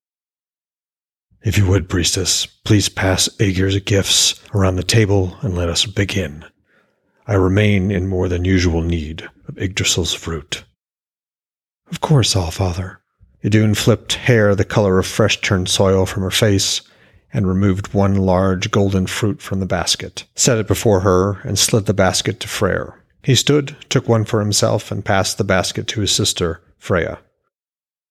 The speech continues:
When the basket came to Odin, he took a second fruit. With Frigg's help, he dropped that fruit into a sack and handed it down to Geri.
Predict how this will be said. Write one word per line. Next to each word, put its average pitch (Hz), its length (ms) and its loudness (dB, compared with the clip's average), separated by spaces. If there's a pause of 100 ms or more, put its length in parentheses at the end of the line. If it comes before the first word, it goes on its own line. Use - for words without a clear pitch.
(360)
When 135 100 0
the 127 60 0
basket 143 400 2
came 120 260 2
to - 160 -2
Odin, 90 400 0
he 101 160 -6
took - 220 -2
a - 40 -2
second 90 380 -2
fruit. - 400 -14 (580)
With - 140 -8
Frigg's 139 300 0
help, 123 320 2
he 123 120 -2
dropped 101 420 0
that 101 180 0
fruit - 320 -4
into 113 240 -6
a - 40 -4
sack - 440 -2 (120)
and - 140 -8
handed 98 320 0
it 98 120 0
down 95 280 0
to - 80 -2
Geri. 71 480 -4